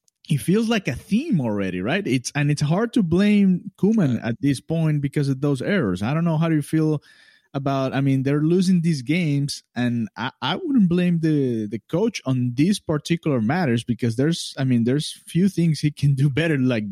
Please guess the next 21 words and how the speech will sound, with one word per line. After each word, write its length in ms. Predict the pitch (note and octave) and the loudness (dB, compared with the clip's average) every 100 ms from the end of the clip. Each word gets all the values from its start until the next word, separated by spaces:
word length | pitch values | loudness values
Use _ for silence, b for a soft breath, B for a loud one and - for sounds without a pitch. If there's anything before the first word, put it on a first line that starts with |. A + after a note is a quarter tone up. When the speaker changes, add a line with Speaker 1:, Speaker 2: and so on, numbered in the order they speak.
| F#2 | -8
Speaker 1:
more 380 | A2 A2 C#3 C#3+ | -6 -4 0 0
than 240 | C#3+ B2 | 0 -2
just, 240 | A2 C3+ A#2+ | -2 -2 -2
"Okay, 240 | C3 D#3+ | -2 -2
let's 180 | G#2+ - | -4 -6
practice 380 | D3+ B2+ C#3+ B2+ | -6 -4 -4 -2
these 180 | C3+ - | -4 -4
plays 380 | D3 A#2+ G#2+ - B B | -4 -2 -4 -8 B B
and 220 | A#2 A#2+ B2+ | -4 -2 -2
let's 200 | B2 - | -2 -4
try 180 | C#3+ A#2 | -4 -2
not 220 | B2 A#2+ | -2 -2
to 100 | B2+ | -4
screw 240 | - - A#2+ | -4 -2 0
it 80 | |
up 180 | A2+ G#2 | 0 -2
du-, 160 | A2 G#2+ | -2 -2
during 240 | G2 G#2+ | 0 -2
the 80 | G2 | -2
game," 260 | A#2 B2+ F#2 | -2 -2 0
right? 200 | B2+ | -2